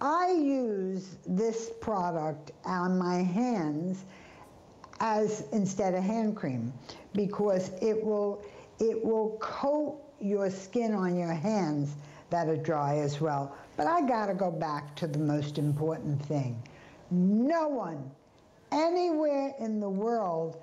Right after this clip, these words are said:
has taken these two things,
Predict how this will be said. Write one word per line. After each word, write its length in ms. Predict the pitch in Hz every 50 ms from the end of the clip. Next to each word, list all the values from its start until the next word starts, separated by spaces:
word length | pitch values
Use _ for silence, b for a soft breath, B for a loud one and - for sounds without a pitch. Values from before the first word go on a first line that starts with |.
| B B B
has 260 | 185 180 180 - -
taken 600 | - 247 240 240 226 233 226 196 190 190 196 208
these 480 | 240 269 277 285 302 302 269 - -
two 540 | - - - - - 277 285 285 285 285 269
things, 680 | 240 - - 208 196 180 151 143 143 - 127 120 -